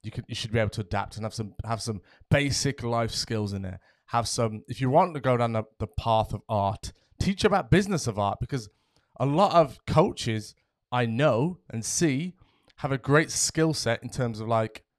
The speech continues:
I'm not got art coaches, but for example, if you're in the personal training space like I was, they're great coaches, but they don't understand the business of coaching. And that's an important bit. So if you're looking to start a business,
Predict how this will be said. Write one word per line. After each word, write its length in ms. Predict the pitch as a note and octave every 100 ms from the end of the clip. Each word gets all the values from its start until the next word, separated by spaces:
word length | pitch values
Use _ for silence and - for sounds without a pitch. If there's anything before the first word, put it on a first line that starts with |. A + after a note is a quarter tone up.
| _
I'm 100 | A2+
not 100 | G#2
got 120 | A2+ -
art 260 | G#2+ -
coaches, 380 | - G2+ - G#2
but 220 | - G#2+
for 120 | -
example, 440 | A2 A2+ A2 G#2+ A2
if 160 | A2 -
you're 100 | G#2+
in 80 | G#2
the 140 | G2 _ _ _ _ -
personal 320 | A#2 - G#2
training 280 | A#2+ G#2+ G2+
space 360 | - A2 G#2+
like 160 | G2 -
I 60 |
was, 380 | F#2+ A2+ D#3+ - _ _ - _ _ _ -
they're 240 | C#3 C3+
great 340 | - D#3 - -
coaches, 440 | F3+ G#3+ - C#3
but 180 | - A2+
they 60 |
don't 200 | A#2 C3+
understand 340 | A#2 B2 B2+ A2+
the 60 |
business 460 | G2+ A#2 A#2 A2 F#2+
of 180 | - -
coaching. 480 | - G#2 - - E2+ _ _ _ _ -
And 100 | G#2+
that's 160 | A2+ -
an 80 |
important 360 | A2 - G#2 G2
bit. 140 | A2
So 100 | -
if 100 | A2
you're 120 | A#2+ C3
looking 280 | E3 -
to 80 | -
start 320 | - D3+ G2+
a 20 | G2
business, 540 | D#3 C#3 G#2+ A#2+